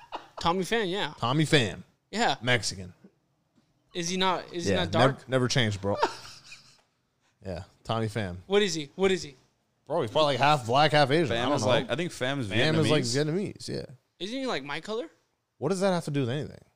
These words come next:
Speaker 3: Dude, you're nuts.
Speaker 2: You're a psycho.
Speaker 3: You're actually nuts.
Speaker 1: I honestly thought he was, like, Mexican or Latino. I don't know.
Speaker 2: Tommy Pham.
Speaker 1: Yeah.
Speaker 3: I like the way you said Latino there.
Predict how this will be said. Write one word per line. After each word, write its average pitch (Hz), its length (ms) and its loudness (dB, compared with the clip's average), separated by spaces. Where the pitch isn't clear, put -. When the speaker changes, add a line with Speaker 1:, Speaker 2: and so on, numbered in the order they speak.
Speaker 3:
Dude, 117 200 -6
you're 107 220 0
nuts. 85 580 -4
Speaker 2:
You're - 80 -8
a 127 40 -4
psycho. - 580 0
Speaker 3:
You're 120 100 4
actually 113 400 4
nuts. 78 380 -12
Speaker 1:
I 165 140 2
honestly 208 240 -2
thought 196 160 2
he 190 40 4
was, 165 100 -2
like, 160 120 -4
Mexican 156 480 -6
or 139 140 -10
Latino. 143 460 -8
I 151 80 -4
don't 196 120 -6
know. 175 220 -6
Speaker 2:
Tommy 170 480 6
Pham. 139 320 4
Speaker 1:
Yeah. 151 260 4
Speaker 3:
I - 80 -2
like 151 140 2
the 135 60 -2
way 120 80 2
you 107 60 0
said 107 260 -6
Latino 90 440 -10
there. - 140 -16